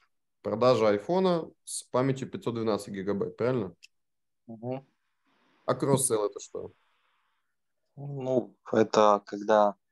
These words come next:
Speaker 2: мы продаём iPhone и при этом, а, предлагаем ему там, м, беспроводную зарядку
Speaker 1: Верно.
Speaker 2: купить отдельно.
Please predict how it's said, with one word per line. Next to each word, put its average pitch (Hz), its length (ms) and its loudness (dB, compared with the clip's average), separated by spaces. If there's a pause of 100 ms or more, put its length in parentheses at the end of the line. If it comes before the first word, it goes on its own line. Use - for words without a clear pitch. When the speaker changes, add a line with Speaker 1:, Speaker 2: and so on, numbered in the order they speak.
(240)
Speaker 2:
мы 117 240 6
продаём 110 540 4
iPhone 143 460 2
и 107 500 -4
при 110 140 0
этом, 101 300 2 (160)
а, 101 220 0
предлагаем 107 560 0
ему 98 280 -8
там, 95 220 -10 (160)
м, 95 260 -14
беспроводную 104 600 2
зарядку 95 540 0 (460)
Speaker 1:
Верно. 117 180 4
Speaker 2:
купить 104 200 2
отдельно. 98 320 -4